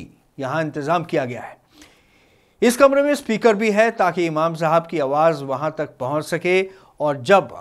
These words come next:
मस्जिद में जमात खड़ी हो तो महिलाएं भी इमाम साहब के पीछे नमाज अदा कर सकें। इस पहल से सिर्फ शॉपिंग के लिए आने वाली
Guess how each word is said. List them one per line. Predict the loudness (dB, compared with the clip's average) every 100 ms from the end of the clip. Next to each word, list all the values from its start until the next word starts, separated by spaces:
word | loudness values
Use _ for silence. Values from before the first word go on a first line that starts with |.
| -10
मस्जिद | -2 0 0 -2 -2
में | -2 -4
जमात | -2 -2 -2
खड़ी | -2 -2
हो | 0 0 -2 -10
तो | -10
महिलाएं | -6 0 0 0
भी | -6 -12 -16 _ -10
इमाम | -4 -2 -2
साहब | -2 -2 -2
के | -6
पीछे | -6 -6 -6 -10 -12 -20 _
नमाज | -6 0 2 2
अदा | 0 -6
कर | -8
सकें। | -14 -18 -20 -20 _ _ _ _ _
इस | -4 -4
पहल | -2 2 2
से | 2 0
सिर्फ | 0 -2 -2 -4
शॉपिंग | -6 -6 -8 -10
के | -6 -4 -2
लिए | -4 -6 -6
आने | -6 -6 -4
वाली | -4 -4 -4 -4